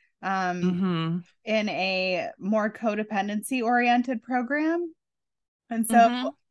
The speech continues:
Speaker 1: I can definitely attest to that. It, it's like the stages of grief, right? And the twelve steps, like,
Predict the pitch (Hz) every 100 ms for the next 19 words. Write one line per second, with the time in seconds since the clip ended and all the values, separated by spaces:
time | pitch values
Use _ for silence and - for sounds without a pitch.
0 | _ 226 254 294 233 220 262 240 208 190
1 | - - 190 196 - - - 135 110 117
2 | 165 180 _ _ _ _ _ - 165 78
3 | 58 - _ _ _ _ 247 233 208 294
4 | 359 330 311 294 - 220 220 247 240 208
5 | 190 190 196 320 339 - 226 240 269 214
6 | 208 - 208 208 - - 185 214 - -
7 | 214 196